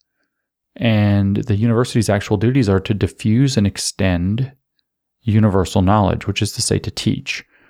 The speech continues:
And so theology has other commitments, has other things to do, but you still need that. So this isn't that we should have explicitly relig-, his argument is not that we should have explicitly religious universities. It's that theology of some stripe or another as a mature tradition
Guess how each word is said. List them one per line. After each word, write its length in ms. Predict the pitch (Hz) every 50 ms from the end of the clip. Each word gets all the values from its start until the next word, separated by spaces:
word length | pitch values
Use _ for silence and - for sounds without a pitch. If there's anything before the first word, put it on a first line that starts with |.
| _ _ _ _ _ _ _ _ _ _ - _
And 140 | - 113 -
so 320 | - 120 113 110 110 113 -
theology 640 | - - 127 117 113 135 170 185 165 117 113 110
has 200 | 104 107 107 101 - -
other 260 | - 113 104 101 98 95
commitments, 640 | - - - 101 101 98 - - 101 92 - -
has 180 | - 110 110 113 - -
other 240 | - 120 117 123 110
things 360 | 101 - - 104 98 95 90 -
to 100 | 104 104
do, 320 | 139 151 123 87 87 - -
but 120 | - - -
you 140 | 113 107 101
still 400 | - - - - 143 143 143 147
need 440 | 127 107 104 107 117 139 131 101 -
that. 420 | 90 82 - - - - - - _ _ - - - - _
So 180 | - 123 123
this 260 | 123 120 127 120 -
isn't 180 | 185 175 175 160
that 120 | - -
we 100 | 110 110
should 160 | 104 - 127 107
have 480 | 110 139 147 147 117 92 90 - 123 - - _ - 294 269
explicitly 580 | 147 135 - - - 131 101 - 90 - 113
relig-, 300 | 101 98 101 90 98 98
his 160 | - 110 104 117
argument 320 | 135 160 175 160 123 110
is 80 | 98 101
not 160 | 117 135 135
that 80 | 135
we 80 | 131 135
should 100 | 131 143
have 120 | 143 151
explicitly 500 | 139 - - - 110 - - - 113 123
religious 400 | 107 104 98 101 104 101 101 -
universities. 560 | - 101 101 107 151 160 - - 85 76 - - - - - - - - - -
It's 140 | 127 -
that 100 | - 117
theology 760 | - - 120 107 101 107 127 147 147 127 101 95 92 90 87 -
of 120 | - 98 95
some 240 | - - 113 113 123
stripe 300 | - - 107 104 - -
or 80 | 104
another 300 | 98 95 95 95 98 -
as 100 | - 95
a 40 | 92
mature 360 | 92 92 - - - 104 98
tradition 640 | 90 - - 95 107 135 131 - 98 90 87 92 98